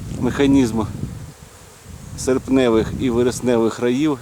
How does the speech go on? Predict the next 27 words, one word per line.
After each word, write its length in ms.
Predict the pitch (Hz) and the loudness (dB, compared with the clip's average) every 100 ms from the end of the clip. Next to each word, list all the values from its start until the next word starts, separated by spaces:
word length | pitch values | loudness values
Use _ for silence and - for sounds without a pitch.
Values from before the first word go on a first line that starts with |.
| 110 | -4
зовсім 420 | 120 123 - 120 - | -2 -2 -4 -8 -6
інший, 480 | 120 127 107 - 98 - - | -2 -2 -2 -6 -8 -10 -6
інший, 400 | 131 135 - 107 | 0 0 0 -2
ніж 300 | 117 117 104 98 - - - - | 2 2 0 -6 -14 -20 -20 -6
травневий, 600 | 113 113 117 120 113 104 | 0 2 4 4 2 0
червневий, 720 | - 98 101 107 113 104 98 90 | -2 -4 -2 0 2 0 -2 -6
липневих. 580 | 98 - 101 101 95 95 - - - - - | -8 -4 -2 -2 -2 -4 -12 -20 -20 -20 -14
Подивимось, 600 | - 143 131 113 92 92 - - - | -6 0 2 2 0 -6 -14 -20 -10
що 180 | - 101 | -6 -4
це 140 | 104 | -6
таке. 360 | 101 - 92 82 - - - - - - - | -8 -6 -6 -6 -12 -20 -20 -20 -20 -16 -10
Чи 80 | 113 | -2
це 160 | 127 | 0
рій 160 | 127 117 | 2 2
взагалі, 400 | 104 110 110 101 | 2 0 2 0
чи 120 | 110 | 0
можна 300 | 135 143 127 | 2 2 2
його 140 | 113 | 2
називати 640 | 113 92 107 113 123 123 107 - - - | 0 -2 -2 0 0 0 -2 -8 -14 -2
роєм 400 | 123 127 107 104 | 4 4 4 2
як 120 | 101 | -2
таковим, 540 | 113 113 120 110 98 90 - - - - | -4 0 2 2 0 -6 -16 -20 -16 -10
чи 80 | 127 | -2
це 180 | 139 | 0
зовсім 380 | 117 147 - 117 | 2 2 2 0
якесь 340 | 110 131 120 - | 0 0 -2 -2
інше 340 | 139 127 123 | -2 -2 -2